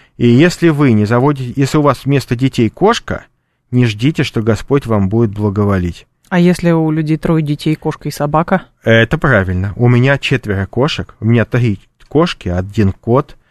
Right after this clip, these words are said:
Speaker 1: три собаки. Вот, понимаете, всё нормально.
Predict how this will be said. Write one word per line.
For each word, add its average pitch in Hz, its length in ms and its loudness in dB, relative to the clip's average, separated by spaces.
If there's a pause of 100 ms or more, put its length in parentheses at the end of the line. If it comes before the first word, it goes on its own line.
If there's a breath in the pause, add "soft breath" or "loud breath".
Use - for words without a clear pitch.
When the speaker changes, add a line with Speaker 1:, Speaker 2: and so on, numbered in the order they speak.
(220)
Speaker 1:
три 120 200 2
собаки. 107 600 0 (520)
Вот, 101 320 0
понимаете, 113 480 0
всё 135 220 -2
нормально. 92 580 -2